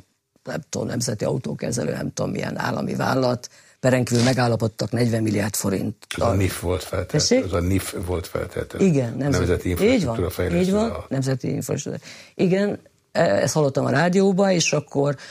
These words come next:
Speaker 1: és
Speaker 2: A
Speaker 1: akkor,
Speaker 2: Részvénytársaság.
Speaker 1: és akkor ezután lett a Schleck Csaba a főszerkesztő. És az utolsó két hónapra mentem vissza a Magyar Nemzethez.
Speaker 2: Ö,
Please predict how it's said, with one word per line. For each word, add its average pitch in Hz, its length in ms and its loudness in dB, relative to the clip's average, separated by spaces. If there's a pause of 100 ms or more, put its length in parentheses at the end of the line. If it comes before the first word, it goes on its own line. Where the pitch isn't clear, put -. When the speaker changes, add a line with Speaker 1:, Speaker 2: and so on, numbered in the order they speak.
(160)
Speaker 1:
és 131 180 0
Speaker 2:
A - 20 4
Speaker 1:
akkor, 127 120 2
Speaker 2:
Részvénytársaság. 127 560 -2
Speaker 1:
és 277 120 0
akkor 160 340 2 (280)
ezután 147 460 0
lett 131 200 -4
a 131 180 0
Schleck 127 280 -2
Csaba 120 540 -2
a - 100 -8
főszerkesztő. - 960 -4 (500)
És - 160 0
az 156 60 4
utolsó 147 360 2
két 143 220 0
hónapra 123 360 -4
mentem 113 380 -4
vissza - 460 -2 (960)
a 110 320 -4
Magyar 98 300 -2
Nemzethez. - 640 -8 (1500)
Speaker 2:
Ö, 92 500 2